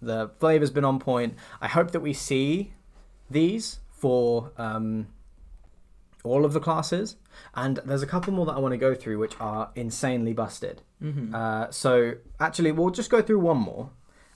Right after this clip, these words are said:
Speaker 1: uh, which I think is really, really busted, uh, and it is classic. In D and D,
Speaker 2: Mm-hmm.
Speaker 1: um, the most busted class is the Bard.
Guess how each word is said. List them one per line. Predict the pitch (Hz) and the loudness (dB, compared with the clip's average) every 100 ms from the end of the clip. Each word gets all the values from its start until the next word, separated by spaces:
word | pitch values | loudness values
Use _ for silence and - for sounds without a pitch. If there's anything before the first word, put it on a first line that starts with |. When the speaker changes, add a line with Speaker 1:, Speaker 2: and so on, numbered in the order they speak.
| - | -4
Speaker 1:
uh, | 113 113 | -2 -2
which | 117 120 139 | -2 -2 -2
I | 131 | 0
think | 147 127 | 0 -2
is | 117 120 _ _ _ _ _ - | -4 -8 _ _ _ _ _ -6
really, | 123 147 131 120 | 2 4 4 2
really | 117 110 | 0 0
busted, | 110 113 - - - _ _ _ - | 0 -2 -4 -10 -12 _ _ _ -8
uh, | 113 110 117 - | -4 -2 -2 0
and | 131 123 117 - - | 2 2 -2 -6 -4
it | 139 127 | -2 0
is | 143 139 - _ _ | -2 -4 -12 _ _
classic. | - 226 233 110 - - - - - - - - - - - | -2 0 2 -2 -4 -10 -20 -20 -20 -20 -20 -20 -20 -12 0
In | 165 175 | 2 4
D | 175 160 | 4 4
and | 151 | 4
D, | 143 80 - - - 151 | 2 0 -8 -14 -12 -8
Speaker 2:
Mm-hmm. | 139 117 117 | -6 -6 -4
Speaker 1:
um, | 127 120 120 120 120 - - - - | -2 -2 -2 -4 -6 -12 -20 -18 -6
the | 131 | 0
most | 147 151 127 | 2 0 -2
busted | 160 175 - 143 - | 0 0 0 -4 -2
class | 175 156 - 117 - - - - - - | 0 0 0 -6 -14 -20 -20 -20 -16 -10
is | 117 | -8
the | 113 | -2
Bard. | 117 120 - - | 2 2 2 -10